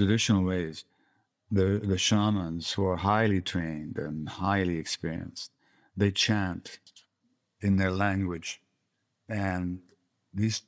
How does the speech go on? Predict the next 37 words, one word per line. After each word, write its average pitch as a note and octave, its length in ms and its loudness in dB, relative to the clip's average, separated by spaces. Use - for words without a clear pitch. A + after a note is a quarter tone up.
chants F#2+ 540 2
are F#2 80 0
healing F#2 380 4
chants, - 560 -8
and F#2+ 180 4
they F#2+ 160 4
speak A#2 400 2
to G#2+ 100 2
the F#2+ 100 0
energies F2+ 420 -4
in F2 80 -8
your E2+ 100 -4
body. E2+ 220 0
So - 100 -14
they're G#2+ 200 4
working A2 220 0
on F2 100 -2
your F2+ 200 -2
energies. E2 440 -4
And G#2 100 -2
they'll A2+ 120 4
chant C3 400 0
to A#2 80 -2
the G#2 80 2
whole G2+ 140 2
group G#2 220 0
sometimes, A#2 420 0
but A2+ 120 -6
sometimes G#2 440 -2
to A2+ 100 -2
individuals G2 840 -2
based G2 280 0
on F#2 120 0
what F2 180 -4
the E2+ 80 -8
person F#2 440 0
needs. E2+ 360 -6